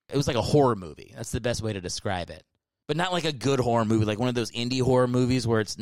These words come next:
it's not even a horror movie for the first forty minutes. Like, you're just watching, like, a, a family just, like, living their life, and it's boring, and then all of a sudden, like, in one scene, you, the camera pans over, and, like, the wife is, like, holding her own tit or something, and you're just, oh, it's like,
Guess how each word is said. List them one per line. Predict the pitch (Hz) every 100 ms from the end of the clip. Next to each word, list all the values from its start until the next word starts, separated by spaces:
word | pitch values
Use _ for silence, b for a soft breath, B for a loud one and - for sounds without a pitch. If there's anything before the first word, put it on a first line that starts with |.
| -
it's | 95
not | 117 113
even | 110
a | 98
horror | 101 110 110
movie | 110 110
for | 110
the | 110
first | 107 110 -
forty | 110 110
minutes. | 110 113 113 - - - _ - - _ -
Like, | 98
you're | 104
just | -
watching, | 98 104 - 101
like, | 95 92
a, | 92 85 - -
a | 87
family | 90 95 95 98 98 95 90 -
just, | 92
like, | 98 98
living | 98 98
their | 92
life, | 90 90 92
and | 95
it's | 87
boring, | 87 95 98 95
and | 92
then | 90
all | 92
of | 90
a |
sudden, | - 92 90
like, | 90 87
in | 85 82 80
one | 95 92
scene, | 85 98 90
you, | 87
the | 98 104 98
camera | - 95 90
pans | - 92 90
over, | 90 92 92
and, | 87
like, | 85 -
the | -
wife | 90 90 87 95
is, | 92
like, | 87
holding | - 98 90
her | 90 87
own | 87
tit | - 90 -
or | 95
something, | 104 90 95
and | 92
you're | 85
just, | -
oh, | 110 113 - - -
it's | -
like, | 87